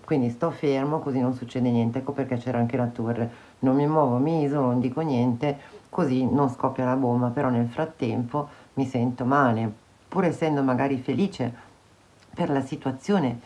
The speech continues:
eh, nella quale mi trovo, che però è la stessa che mi genera questo senso di colpa, aiuto, no? Quindi il matto, ma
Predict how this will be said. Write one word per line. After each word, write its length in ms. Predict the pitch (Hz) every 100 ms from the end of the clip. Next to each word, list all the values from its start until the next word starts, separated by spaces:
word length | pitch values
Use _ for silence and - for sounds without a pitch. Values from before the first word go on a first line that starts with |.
| - - -
eh, 120 | 127
nella 220 | 127 120 120
quale 240 | 131 123
mi 140 | 120
trovo, 340 | 117 160 117 113
che 120 | -
però 160 | 135 139
è 40 |
la 120 | 123
stessa 360 | 120 151 143 131
che 100 | 127
mi 140 | 117
genera 340 | 120 139 120 117
questo 280 | 120 117
senso 320 | 117 123 117 165
di 120 | 208
colpa, 480 | 135 120 117 135 - - - -
aiuto, 640 | 135 135 117 117 123 127 - _
no? 280 | 143 165 - _
Quindi 560 | - 156 147 139 -
il 60 | 180
matto, 520 | 143 107 - 123 123 - _ _ _
ma 160 | -